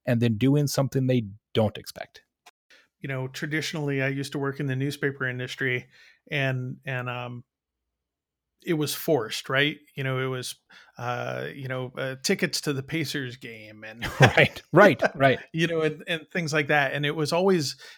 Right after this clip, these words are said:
Speaker 2: it was always kind of this forced, kind of distasteful, icky, you know, thing where you were basically just, um,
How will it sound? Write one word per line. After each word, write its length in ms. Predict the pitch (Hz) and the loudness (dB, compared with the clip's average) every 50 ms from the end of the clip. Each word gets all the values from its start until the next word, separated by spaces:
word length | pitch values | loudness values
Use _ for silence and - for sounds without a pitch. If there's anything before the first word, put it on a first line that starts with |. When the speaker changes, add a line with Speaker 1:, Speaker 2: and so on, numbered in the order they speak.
| _ - | _ -6
Speaker 2:
it 40 | 180 | -4
was 180 | 190 208 196 | -2 0 2
always 280 | 262 269 277 233 147 - | 2 2 2 2 0 -2
kind 260 | - - 196 202 196 | -4 -2 -2 0 0
of 100 | 175 147 | 0 0
this 220 | 143 139 135 - | 0 -2 -2 -4
forced, 580 | - - - - - 156 165 170 156 - - - | -6 -10 -10 -6 -2 0 0 0 -2 -4 -6 -6
kind 220 | - 175 170 160 | -4 -4 0 0
of 140 | 143 131 117 | 0 -2 -2
distasteful, 1000 | 127 143 131 - - - 156 147 160 139 - - - 160 147 143 143 135 131 - - - - - - - _ _ - | -4 -8 -8 -8 -6 -4 -4 -4 -4 -4 -6 -8 -6 -4 -4 -2 -2 -4 -6 -8 -12 -18 -20 -20 -20 -20 _ _ 0
icky, 680 | 190 190 - - 185 170 160 156 151 143 139 107 - - | 0 0 0 0 0 0 2 2 2 2 2 0 -4 -4
you 100 | - 175 | -2 0
know, 140 | 151 143 135 | 0 0 0
thing 320 | 131 - 180 160 139 135 127 | 0 0 0 2 2 2 2
where 100 | 135 135 | 2 2
you 160 | 135 147 156 | 2 2 0
were 120 | 160 165 | 0 0
basically 440 | 160 220 233 196 - - 165 156 143 | 0 0 -2 -2 -2 0 0 0 2
just, 320 | 139 147 135 - - - - - - - - - _ - | 2 2 0 0 -4 -14 -20 -20 -20 -20 -20 -20 _ -4
um, 480 | 147 143 135 131 123 120 120 120 127 | 0 0 2 2 0 -2 -4 -8 -12